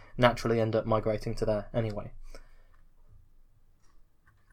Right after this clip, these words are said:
The wags might say that it's unusual for a tokamak project, but jet actually produced its first plasma on time, within its allocated budget, in nineteen eighty-three.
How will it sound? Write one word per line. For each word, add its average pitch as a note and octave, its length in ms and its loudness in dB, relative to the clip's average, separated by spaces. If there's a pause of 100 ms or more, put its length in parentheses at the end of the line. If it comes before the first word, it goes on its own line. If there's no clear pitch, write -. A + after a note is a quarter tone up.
(380)
The C3 80 6
wags G#3+ 280 4
might C3+ 160 6
say D3+ 140 10
that C#3+ 100 6
it's - 140 6
unusual C#3 360 6
for A#2+ 140 8
a A2+ 60 8
tokamak A#2+ 360 6
project, - 360 2
but C#3 120 0
jet E3 240 4
actually C3+ 300 2
produced C3 380 2
its - 100 -4
first C3+ 220 6
plasma B2+ 440 6
on A#2+ 160 6
time, A2+ 520 6
within C#3 280 8
its D#3+ 120 -2
allocated C3 520 6
budget, A2 400 2
in B2+ 120 4
nineteen A#2 260 6
eighty-three. A2+ 400 0